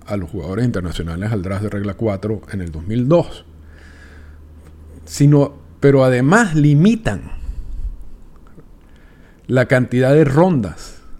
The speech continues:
del draft de regla cuatro, que hasta ese momento era cincuenta, de veinte a treinta y ocho.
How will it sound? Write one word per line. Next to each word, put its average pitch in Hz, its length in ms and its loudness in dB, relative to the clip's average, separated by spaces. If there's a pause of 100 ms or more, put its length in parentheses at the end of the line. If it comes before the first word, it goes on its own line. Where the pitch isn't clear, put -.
(680)
del 120 240 2
draft 175 240 6
de 165 60 6
regla 143 280 4
cuatro, 107 300 2
que 107 80 -6
hasta 92 120 -8
ese 113 120 -6
momento 107 260 -4
era 101 140 -6
cincuenta, - 560 -6 (1120)
de 139 200 4
veinte 196 360 2
a 196 60 0
treinta 135 320 -2
y 113 60 -6
ocho. 139 320 -4